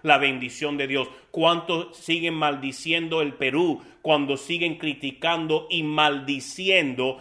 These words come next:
al presidente o a, a las personas que esté escogiendo? Sabemos de que, eh, las cosas pudieran ser diferentes, por lo tanto debemos de declarar las cosas que no son como si fuesen,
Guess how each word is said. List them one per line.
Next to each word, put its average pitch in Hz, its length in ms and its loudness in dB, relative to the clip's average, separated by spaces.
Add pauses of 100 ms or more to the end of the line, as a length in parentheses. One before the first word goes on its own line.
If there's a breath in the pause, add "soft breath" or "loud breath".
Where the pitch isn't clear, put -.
(100)
al 156 260 4
presidente 147 1080 0
o 160 140 6
a, 151 60 8
a 147 260 2
las 143 180 2
personas 170 520 -4
que 160 100 -4
esté 175 200 -4
escogiendo? 160 880 -4 (600)
Sabemos 170 580 2
de 170 160 0
que, 156 300 -4 (120)
eh, 180 180 -6
las 160 260 0
cosas 185 380 -2
pudieran 165 460 2
ser 185 300 0
diferentes, 165 680 0
por 156 280 -2
lo 156 200 -2
tanto 175 400 0
debemos 160 480 0
de 165 140 -4
declarar 156 580 2
las 170 180 -2
cosas 190 400 -4
que 156 120 -4
no 170 160 -2
son 202 300 -4
como 175 240 -6
si 147 160 -8
fuesen, 165 520 -4